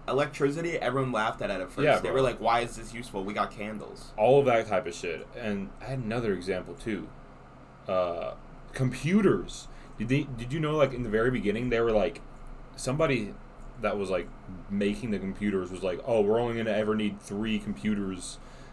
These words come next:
Speaker 2: in the
Speaker 1: Imagine.
Speaker 2: world." They're like, "We don't, there's no need for computers, like,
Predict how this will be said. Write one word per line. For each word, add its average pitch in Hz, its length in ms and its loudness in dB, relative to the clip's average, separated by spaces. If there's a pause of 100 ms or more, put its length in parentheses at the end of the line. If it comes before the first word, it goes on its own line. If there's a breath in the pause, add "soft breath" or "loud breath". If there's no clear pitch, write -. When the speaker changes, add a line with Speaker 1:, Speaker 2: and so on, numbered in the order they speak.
(120)
Speaker 2:
in 101 80 -6
the 107 60 -2
Speaker 1:
Imagine. 107 200 6
Speaker 2:
world." 101 420 6
They're 104 140 4
like, 95 280 0 (340 loud breath)
"We 110 100 2
don't, 120 300 6 (520)
there's 123 200 0
no 127 160 4
need 113 380 -2
for 107 120 0
computers, 104 640 0
like, 92 160 0